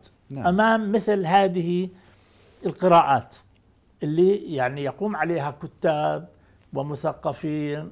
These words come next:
Speaker 2: وسحيجة وناس لهم يعني عندهم استعداد يزوروا في التاريخ وفي الواقع.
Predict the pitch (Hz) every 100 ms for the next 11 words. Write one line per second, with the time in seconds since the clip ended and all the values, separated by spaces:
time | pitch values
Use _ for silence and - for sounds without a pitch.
0 | - 156 151 147 139 - - - 156 147
1 | 131 151 156 156 156 147 - - 170 143
2 | 165 156 156 156 - - - 160 139 151
3 | 147 160 147 151 127 151 135 156 156 147
4 | - _ _ _ - 139 156 214 196 160
5 | 147 139 - 190 180 - 190 190 220 208
6 | 170 - 170 196 156 -